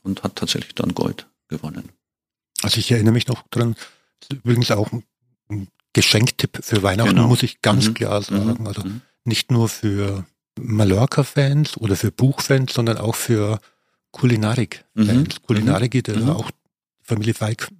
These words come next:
Speaker 2: ich nenne es mal Familie Feig,
Speaker 1: Ja.
Speaker 2: hat ja gerade auch ein neues Buch
Speaker 1: Mhm.
Speaker 2: rausgebracht, ähm, kulinarisches aus der
Speaker 1: Mhm.
Speaker 2: Oberpfalz.
Speaker 1: Mhm.
Speaker 2: Und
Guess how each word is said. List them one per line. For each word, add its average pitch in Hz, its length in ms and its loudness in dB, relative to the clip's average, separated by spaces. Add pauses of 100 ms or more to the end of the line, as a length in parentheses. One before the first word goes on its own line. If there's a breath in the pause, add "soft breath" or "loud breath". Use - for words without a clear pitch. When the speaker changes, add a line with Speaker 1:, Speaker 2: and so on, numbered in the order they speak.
(100)
Speaker 2:
ich - 80 -12
nenne 120 100 6
es 110 80 2
mal 107 100 4
Familie 107 420 4
Feig, 98 180 -2
Speaker 1:
Ja. 92 200 2 (460 loud breath)
Speaker 2:
hat - 120 -2
ja 107 60 -2
gerade 107 260 0
auch 98 120 -8
ein 101 140 2
neues 107 340 2
Buch - 320 -4
Speaker 1:
Mhm. 123 60 -2
Speaker 2:
rausgebracht, - 1120 -4
ähm, 104 480 -2 (120)
kulinarisches 107 720 2
aus 107 140 -4
der 104 120 -2
Speaker 1:
Mhm. 98 80 -2
Speaker 2:
Oberpfalz. 127 560 0
Speaker 1:
Mhm. 120 240 -4 (560)
Speaker 2:
Und - 340 -4